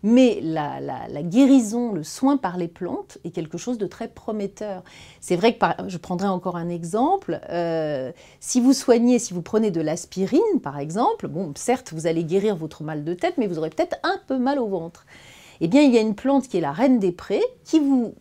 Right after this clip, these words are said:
guérit aussi, qui vous propose, euh, qui vous aide à vous soigner contre le mal de tête. Et la plante a tout prévu,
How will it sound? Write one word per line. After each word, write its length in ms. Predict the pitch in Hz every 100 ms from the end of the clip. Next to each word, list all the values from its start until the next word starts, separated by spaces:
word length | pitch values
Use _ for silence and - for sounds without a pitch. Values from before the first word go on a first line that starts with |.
| -
guérit 460 | 160 294 294 302 226
aussi, 260 | - 220
qui 80 | 185
vous 140 | 165
propose, 680 | 160 285 269 294 247 190 175 -
euh, 260 | 151 151
qui 140 | 160 165
vous 140 | 175
aide 120 | 233
à 60 | 170
vous 120 | 151
soigner 420 | - - 254 254
contre 260 | - 170 180
le 60 | 185
mal 180 | 262
de 100 | 196
tête. 280 | 165 285 - -
Et 100 | 370
la 120 | 311
plante 340 | 277 302 294 262
a 80 | -
tout 200 | - 403
prévu, 420 | - 170 165